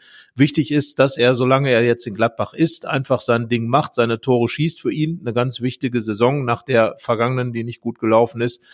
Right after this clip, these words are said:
weil er sich einfach nochmal, äh, klar weiterentwickelt hat auf dieser Position des Mittelstürmers. Und, ähm, ja, da kann man dann sagen, immerhin, ein Borusse hat für sich persönlich seinen Lauf fortgesetzt. Das ist positiv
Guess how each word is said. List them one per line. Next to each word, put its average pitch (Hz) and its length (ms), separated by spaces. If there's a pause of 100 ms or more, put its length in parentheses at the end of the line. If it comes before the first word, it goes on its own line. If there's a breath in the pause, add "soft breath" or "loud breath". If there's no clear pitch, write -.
(200 loud breath)
weil 117 160
er 120 60
sich 110 200
einfach 120 260
nochmal, 110 880
äh, - 140
klar 131 300
weiterentwickelt 127 760
hat 123 200
auf 110 180
dieser 117 240
Position 117 580
des 110 160
Mittelstürmers. 127 840 (340 soft breath)
Und, 127 480
ähm, 117 380
ja, 120 200 (520 loud breath)
da 117 100
kann 127 180
man 117 140
dann 131 160
sagen, 139 540 (240)
immerhin, 156 640 (340)
ein 139 260
Borusse 135 540
hat 123 220
für - 260
sich 127 220
persönlich 123 480
seinen 113 220
Lauf 117 240
fortgesetzt. 131 640
Das 110 140
ist 110 140
positiv 139 1080